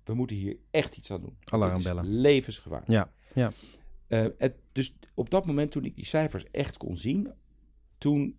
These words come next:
Speaker 1: dacht ik, "Maar bij wie gaan we nou voor de wereld aan de alarmbel trekken?"
Speaker 2: Ja.
Speaker 1: Want er is geen, de, ja, de Verenigde Naties,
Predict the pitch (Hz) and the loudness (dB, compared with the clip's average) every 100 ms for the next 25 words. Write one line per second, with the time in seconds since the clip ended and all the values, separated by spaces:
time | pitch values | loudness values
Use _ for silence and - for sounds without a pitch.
0 | - 139 131 - 127 - - _ _ _ | -4 -2 0 0 -2 -2 -16 _ _ _
1 | _ _ _ _ _ _ _ 110 123 123 | _ _ _ _ _ _ _ -2 0 2
2 | 120 _ _ _ _ 98 90 123 127 185 | -2 _ _ _ _ -6 2 4 4 0
3 | - 156 135 117 120 113 - - _ _ | -2 -2 0 2 2 0 -2 -10 _ _
4 | _ - 117 107 - - 104 127 240 - | _ -8 0 0 0 0 2 4 2 0
5 | 101 - - - - 110 98 - 110 95 | -8 -12 -14 -12 -4 -2 -2 -2 0 2
6 | 80 82 71 - 69 - 123 110 104 - | 2 0 -4 -4 -6 -4 0 0 0 -4
7 | - - 123 139 - 170 - 170 151 123 | -10 -4 0 2 0 -4 -4 -2 -2 -4
8 | - _ _ _ _ - _ _ - 98 | -10 _ _ _ _ -20 _ _ -4 -4
9 | - 104 78 - - 107 131 143 139 135 | -4 -6 -6 -10 -12 -2 0 0 0 -2
10 | 190 220 - 262 - | -2 -4 -6 -8 -10